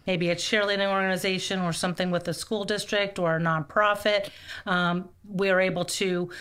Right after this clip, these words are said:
be a sponsor to some of those, uh, those, um, organizations. We also have a lot of events that we attend in the community.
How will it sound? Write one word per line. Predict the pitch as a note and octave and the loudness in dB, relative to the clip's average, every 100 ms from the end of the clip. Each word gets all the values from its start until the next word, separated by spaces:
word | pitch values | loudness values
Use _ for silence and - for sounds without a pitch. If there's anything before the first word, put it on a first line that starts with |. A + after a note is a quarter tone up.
| - - A#3+ - - | -16 -18 -18 -10 -2
be | F#3+ | -2
a | |
sponsor | F3 F3 F3 F#3+ G3+ | 2 2 2 0 0
to | G#3 G#3+ | -2 0
some | A3 G#3 | 0 2
of | G3+ | 2
those, | G#3 G3+ | 0 -2
uh, | - G#3+ - - | -4 -6 -8 -14
those, | - G3 F#3+ F#3+ - | -2 0 2 0 -2
um, | F#3+ F3 A3 | 0 0 2
organizations. | F#3 F#3+ F#3+ F#3+ - G3 - - - - | 0 0 0 -2 -2 -6 -8 -14 -12 -2
We | G3+ | 2
also | F#3+ G3+ G3+ A3 F#3+ F#3 F3+ - - | 4 4 2 2 4 2 0 -6 -4
have | - G3 | 2 4
a | F#3 | 4
lot | F#3 F3+ | 2 2
of | E3+ | 2
events | E3+ F3+ F#3 | 0 0 -2
that | - F#3+ G3+ | 0 0 0
we | G3 F#3 | -2 0
attend | F3+ - F#3 F#3 | -2 0 0 0
in | F#3 | 0
the | F#3+ | -2
community. | - G#3 F#3+ F#3+ F#3 F#3+ F#3+ | -4 -4 -2 0 0 0 -4